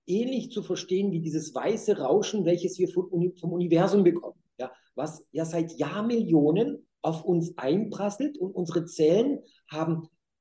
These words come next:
äh, sich drumherum entwickelt quasi in diesem Feld und wir brauchen das auch. Das haben spätestens die Russen, als sie, oder frühestens die Russen, als sie in den Weltraum geflogen sind, festgestellt,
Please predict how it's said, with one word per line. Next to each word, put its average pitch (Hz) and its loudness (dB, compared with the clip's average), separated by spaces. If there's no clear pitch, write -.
äh, 156 2
sich 202 -4
drumherum 190 2
entwickelt 190 0
quasi 139 -8
in 277 4
diesem 160 0
Feld 185 -2
und 175 -8
wir 190 4
brauchen 190 4
das 170 0
auch. - -12
Das - -18
haben 208 -4
spätestens 220 -4
die 196 0
Russen, 208 2
als 175 -2
sie, 175 0
oder 170 4
frühestens 226 0
die 190 0
Russen, 208 4
als 170 0
sie 170 2
in 160 2
den 147 4
Weltraum 190 2
geflogen 180 4
sind, 214 2
festgestellt, 208 0